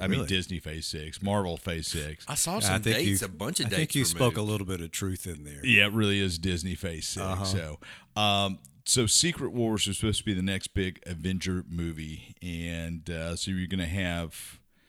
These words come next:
Speaker 1: let's see, Avengers Six, which is gonna be loosely based upon Secret Wars, was originally gonna come out November seventh, twenty-five.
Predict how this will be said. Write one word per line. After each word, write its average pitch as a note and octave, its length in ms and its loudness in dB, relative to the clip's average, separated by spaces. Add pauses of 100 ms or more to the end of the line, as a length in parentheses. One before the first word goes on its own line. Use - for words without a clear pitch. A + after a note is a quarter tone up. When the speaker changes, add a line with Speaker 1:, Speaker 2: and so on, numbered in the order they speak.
(280)
Speaker 1:
let's G2 200 0
see, G2 140 2
Avengers B2 460 2
Six, - 680 2 (120)
which F#2+ 280 -2
is F2+ 100 -2
gonna G2 160 -2
be F2 120 -4
loosely G2+ 380 0
based F2 340 -2
upon E2 420 -4
Secret - 560 0
Wars, E2 480 -6
was F2 140 -6
originally F2+ 400 -2
gonna E2+ 160 -4
come F2+ 200 -2
out E2 220 -2
November E2+ 400 -2
seventh, E2 400 -2
twenty-five. E2 760 -4